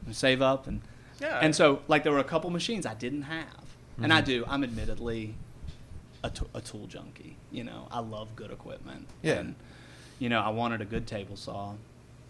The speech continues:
Speaker 1: and I wanted a good planer. And so I finally, we, we've got both those. I got a, a nice vintage S C M I short stroke slider and an Oliver three ninety-nine planer, my little eighteen in-,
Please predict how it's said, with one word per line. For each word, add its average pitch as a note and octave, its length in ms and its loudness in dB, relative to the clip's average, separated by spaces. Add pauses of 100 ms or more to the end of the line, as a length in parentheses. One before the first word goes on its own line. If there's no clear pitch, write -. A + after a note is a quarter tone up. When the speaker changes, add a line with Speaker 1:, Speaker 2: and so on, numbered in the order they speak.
(380)
Speaker 1:
and A#2+ 140 -2
I A2+ 80 2
wanted G#2+ 400 -2
a G#2 40 -10
good A2 240 -8
planer. - 540 -16 (380)
And A#2+ 120 0
so B2 100 4
I A2 40 4
finally, A#2 560 0 (100)
we, B2 180 -6
we've B2 200 -2
got B2 220 0
both A#2+ 280 -4
those. G#2+ 340 -6
I G#2+ 60 -8
got G#2+ 160 -4
a, G#2+ 100 -6 (200)
a A#2 60 -6
nice A2 340 0
vintage G#2+ 400 -8
S G2+ 140 -10
C A2 180 -8
M G#2 120 -6
I G2+ 180 -10
short - 280 -12
stroke - 320 -8
slider - 560 -10 (460)
and A2 120 -2
an G#2+ 80 -2
Oliver A2 400 4
three A#2+ 280 -2
ninety-nine G#2 840 -2
planer, C#3 400 8
my A2 120 -2
little B2+ 240 4
eighteen A2+ 420 0
in-, G#2 120 -6